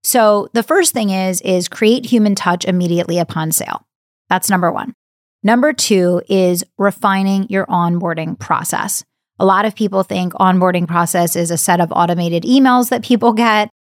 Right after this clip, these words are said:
and, you know, the things that they have set for people to, to go through immediately upon joining.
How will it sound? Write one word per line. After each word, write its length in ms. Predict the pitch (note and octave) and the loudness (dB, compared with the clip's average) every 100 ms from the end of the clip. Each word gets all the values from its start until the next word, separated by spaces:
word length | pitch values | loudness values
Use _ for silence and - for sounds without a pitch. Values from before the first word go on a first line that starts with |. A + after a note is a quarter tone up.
| _ _ _ G#3 | _ _ _ -4
and, 400 | F#3+ E3+ E3+ F3+ | -2 0 -2 -2
you 140 | G3 | 0
know, 180 | F3+ E3 | 0 0
the 120 | E3+ | -2
things 260 | G3 F#3+ F#3 | 0 0 0
that 100 | F3+ | -4
they 100 | F3 | -4
have 380 | F3 D#3+ E3 - | 0 0 0 -6
set 300 | - G3+ F#3 - | -2 0 -2 -4
for 140 | F#3 F3 | -6 -4
people 320 | F#3 E3+ E3 | -4 -4 -6
to, 300 | - D#3 D#3 | -4 -6 -6
to 220 | - F#3 | -6 -4
go 220 | F3 E3 | 0 -2
through 280 | - G#3+ G3+ | -2 0 2
immediately 460 | F#3 F3 A#3 - D#3+ | 2 -2 -4 -2 -4
upon 320 | - D#3+ E3 | -2 -4 -2
joining. 440 | G3+ G3+ G3+ G3 | 2 2 4 0